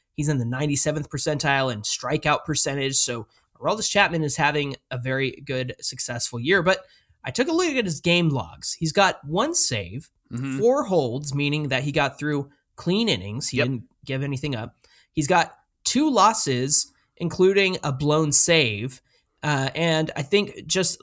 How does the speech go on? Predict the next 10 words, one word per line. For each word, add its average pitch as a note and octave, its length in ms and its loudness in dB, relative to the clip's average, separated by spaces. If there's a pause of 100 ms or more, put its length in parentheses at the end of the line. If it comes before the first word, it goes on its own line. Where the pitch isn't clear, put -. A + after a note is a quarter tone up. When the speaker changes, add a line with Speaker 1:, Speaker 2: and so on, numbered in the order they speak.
Speaker 1:
breaking E3 420 0
news F3+ 360 2
is C3 160 -4
that C#3 260 0
he C#3+ 420 0
gave D3 240 0
up D3+ 140 0
a C#3+ 60 -4
run C#3+ 340 0
and, A#2 260 -4